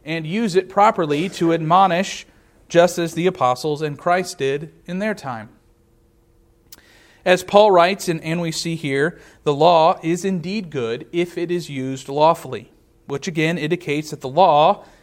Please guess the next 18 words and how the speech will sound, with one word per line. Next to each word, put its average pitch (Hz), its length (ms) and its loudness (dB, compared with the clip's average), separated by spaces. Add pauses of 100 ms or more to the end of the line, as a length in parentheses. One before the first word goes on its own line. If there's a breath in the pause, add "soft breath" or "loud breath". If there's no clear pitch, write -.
(220 soft breath)
can 131 220 -8
be 143 100 -6
used 131 480 -10
unlawfully. 160 640 2
So, 139 580 -2 (1000)
let's 127 220 -8
look 127 100 -10
at 135 100 -16
some 131 120 -6
of 147 60 -6
the 156 80 -4
ways 127 320 -6
the 139 80 -10
law 117 200 -6
can 143 200 -10
be 143 80 -8
used 190 320 -8
unlawfully, 175 640 0